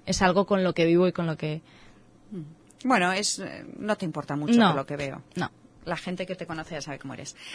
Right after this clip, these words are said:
Speaker 2: Gemma, eh, ¿y ahora? ¿Cuál es el siguiente paso? Porque,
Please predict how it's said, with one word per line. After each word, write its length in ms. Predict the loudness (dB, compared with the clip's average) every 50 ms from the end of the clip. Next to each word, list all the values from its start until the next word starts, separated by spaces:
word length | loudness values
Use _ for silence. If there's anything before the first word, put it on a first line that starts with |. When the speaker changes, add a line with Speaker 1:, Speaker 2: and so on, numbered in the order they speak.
| -14 -14 -16 -16 -8
Speaker 2:
Gemma, 340 | -2 2 4 4 4 4 2 -4 _ -20 -20 _ -4
eh, 580 | 0 2 2 2 2 0 0 0 0 -2 -2 -4 -8 -12 -10
¿y 200 | -6 -4 -2 2
ahora? 480 | 4 6 6 8 6 6 4 4 0 -2 -4 -10 -20 -20 _ _ _ _ _ _ _ _ _ _ _ -20 -20 -20 -20 -20 -20 -20 -18 -18 -18 -18 -18 -18 -6
¿Cuál 200 | 0 4 4 4
es 120 | 4 2
el 80 | 0 0
siguiente 400 | 0 0 2 2 2 2 0 0
paso? 400 | 2 2 2 2 0 0 -2 -6 -8 -12 -20 -20 -20 -20 -4 4
Porque, 1400 | 4 4 6 4 2 0 2 4 4 6 6 6 4 4 4 4 4 4 4 2 2 0 0 -2 -4 -4 -6 -10